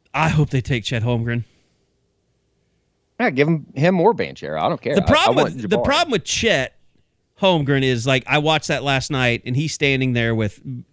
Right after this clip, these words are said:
Speaker 1: Banchero, Banchero, I can't even remember his name, uh, Paolo. Um, and he's with him and Jabari Smith,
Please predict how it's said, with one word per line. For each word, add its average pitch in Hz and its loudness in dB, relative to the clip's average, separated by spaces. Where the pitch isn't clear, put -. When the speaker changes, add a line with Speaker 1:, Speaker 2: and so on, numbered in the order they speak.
Speaker 1:
Banchero, 120 -2
Banchero, 120 2
I 107 -2
can't 127 -2
even 110 0
remember 104 -2
his 101 -6
name, 104 -4
uh, 110 2
Paolo. 117 0
Um, 113 0
and 143 2
he's 165 0
with 165 0
him 175 2
and 156 -2
Jabari 151 0
Smith, 214 0